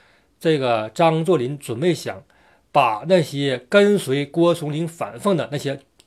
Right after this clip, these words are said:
师长、军长们全部枪毙，让张作相给拦了。张作相说了，说他们呢都是奉系的子弟，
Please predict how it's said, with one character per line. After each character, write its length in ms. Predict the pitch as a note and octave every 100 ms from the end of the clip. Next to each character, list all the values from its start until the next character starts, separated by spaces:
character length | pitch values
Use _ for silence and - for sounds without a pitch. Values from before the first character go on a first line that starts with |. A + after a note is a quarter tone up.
| _
师 360 | - - A3 A#3
长、 240 | C#3 - _
军 180 | - G3
长 160 | E3 G#2
们 140 | A#2
全 240 | - B2+
部 100 | F3
枪 280 | F3 - D#3+
毙， 180 | F#3+ E3+ - _ _ _ _ _
让 360 | F3 D#3+ A2+ -
张 220 | D#3 D3
作 120 | D#3+
相 320 | - F#3 - _
给 160 | - A2
拦 280 | G#2 F#2+ E3
了。 260 | G3 - _ _ _ _ _
张 360 | - E3 D#3+ E3+
作 160 | F#3+
相 240 | D#3+ G3 D3
说 240 | - D#3
了， 220 | E3 A#2 _ _ _
说 180 | - E3+
他 300 | - A3 A3+
们 160 | A3
呢 240 | G3+ F#3 E3 _ _ _ _ -
都 200 | C#3+ F3+
是 280 | A3 D#3+ -
奉 300 | - B3+ F#3
系 120 | E3
的 120 | D3
子 260 | C#3+ A2+ A#2
弟， 280 | F#3+ -